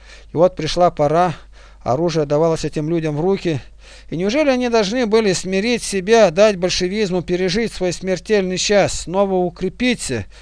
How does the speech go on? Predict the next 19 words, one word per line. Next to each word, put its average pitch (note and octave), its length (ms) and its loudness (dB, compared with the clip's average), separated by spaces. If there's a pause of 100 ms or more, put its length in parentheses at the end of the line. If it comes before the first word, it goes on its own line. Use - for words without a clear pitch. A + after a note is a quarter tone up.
(200)
в A#2+ 80 -8
жестоком G#3 640 2
угнетении – F3 840 -2 (420)
и - 60 -14
только G3 320 0
тогда A3 220 4
начинать G3+ 420 -2
с - 80 -10
ним G3 180 -4
борьбу, F#3+ 460 4 (800)
и B2 100 -10
по C#3+ 120 -6
сегодня A3 540 2
не G#3+ 120 -2
начатую F#3+ 520 0
почти F3+ 320 -4
нигде E3 320 -4
в - 20 -6
мире? C3 400 -6